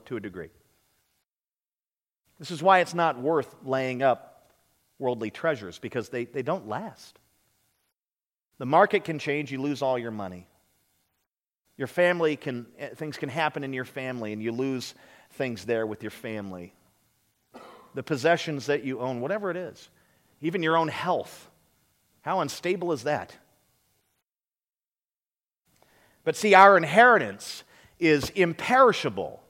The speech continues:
It doesn't spoil, nor moth does not eat it, rust does not destroy it, it says in Scripture. It is imperishable.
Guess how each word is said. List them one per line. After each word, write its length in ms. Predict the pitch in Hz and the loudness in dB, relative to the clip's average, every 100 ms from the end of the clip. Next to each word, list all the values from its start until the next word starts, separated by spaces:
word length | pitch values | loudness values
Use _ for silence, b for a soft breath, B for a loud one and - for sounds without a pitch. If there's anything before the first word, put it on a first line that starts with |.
| b b b b | b b b b
It 120 | - 156 | -8 2
doesn't 320 | 151 120 101 | 4 2 -6
spoil, 1000 | - - - 180 190 196 196 196 185 139 | -10 -8 2 8 10 12 10 8 2 -6
nor 420 | 127 120 117 113 117 - 110 | -2 2 4 2 -2 -14 -4
moth 500 | 131 165 175 170 143 | 4 6 6 4 -4
does 160 | 143 | -6
not 260 | 131 147 147 | 0 0 0
eat 220 | 156 156 160 | -2 -2 2
it, 180 | 160 - | 2 -2
rust 380 | 120 160 165 - | 2 4 4 0
does 180 | 147 135 | -6 -2
not 240 | 143 135 | -2 -2
destroy 420 | 120 - 151 151 | -8 -8 -4 -2
it, 80 | 147 | -2
it 60 | 147 | -4
says 280 | 156 139 | -4 -4
in 100 | 147 | -6
Scripture. 540 | 139 - 147 143 - 147 | -16 -6 -6 -6 -6 -6
It 160 | 151 | -4
is 140 | 147 139 | -6 -4
imperishable. 1040 | 156 151 - 196 226 190 - 120 98 92 | -8 -10 -8 -4 -2 -2 -4 -8 -8 -10